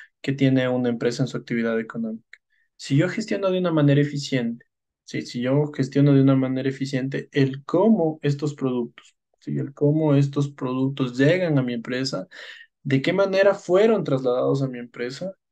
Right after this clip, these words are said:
pues yo garantizo que ya desde ahí tengo materias primas de calidad. Y si yo tengo materias primas de calidad y sé que mi línea de producción está completamente controlada,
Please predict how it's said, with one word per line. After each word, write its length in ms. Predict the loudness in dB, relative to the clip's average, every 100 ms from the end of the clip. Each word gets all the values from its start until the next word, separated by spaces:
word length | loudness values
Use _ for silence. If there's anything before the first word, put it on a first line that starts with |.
| _ _ _
pues 100 | -6
yo 120 | 2 4
garantizo 720 | 4 2 0 -2 -6 -12 -14 _ _ _
que 160 | -6 0
ya 160 | 0
desde 300 | 0 -2 2
ahí 240 | 2 2 -2
tengo 240 | -4 -2
materias 420 | -2 -2 -4 -4
primas 540 | -6 -4 -4 -4 -10 _
de 240 | -6 -4 -2
calidad. 400 | -2 -4 -4 -8 _ _ _ _
Y 100 | -8
si 120 | 2
yo 100 | 2
tengo 180 | 4 4
materias 360 | 4 2 0 0
primas 260 | 0 2
de 100 | 2
calidad 380 | 2 2 2 0
y 100 | -2
sé 340 | -4 0 0
que 100 | 2
mi 100 | 0
línea 220 | 2 4 4
de 60 |
producción 580 | 0 -6 -10 -2 0 0 -4 -20 _
está 260 | -16 -2 0
completamente 800 | 2 0 0 -4 -4 -6 -6 -4
controlada, 760 | -2 -2 0 2 4 4 0